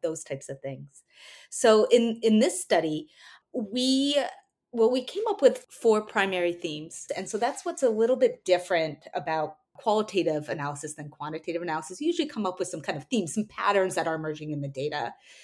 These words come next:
So one theme that we found was that participants really wanted to come back to work,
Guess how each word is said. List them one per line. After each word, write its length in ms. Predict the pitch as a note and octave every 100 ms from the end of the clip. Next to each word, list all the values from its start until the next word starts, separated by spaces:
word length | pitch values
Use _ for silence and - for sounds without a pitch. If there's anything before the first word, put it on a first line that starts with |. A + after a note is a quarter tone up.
| - -
So 600 | - - C4+ A#3 G#3+ - _ _ _ _ - -
one 360 | A3 B3 D4+
theme 260 | - G3 F3+
that 160 | E3 E3+
we 140 | D#3
found 440 | - C#3 E3 A3
was 360 | G3 E3+ D#3+ - _ _ -
that 280 | F#3 F#3+ C3+ - _
participants 560 | - A3+ A#3 D#4 A3 - _ _
really 520 | F3 E3+ A3 B3 B3 F#3+
wanted 460 | D3 D3 D#3 B3
to 80 | D4+
come 180 | D4+ C#4
back 200 | C#4 -
to 80 | C4+
work, 360 | B3+ D4+ -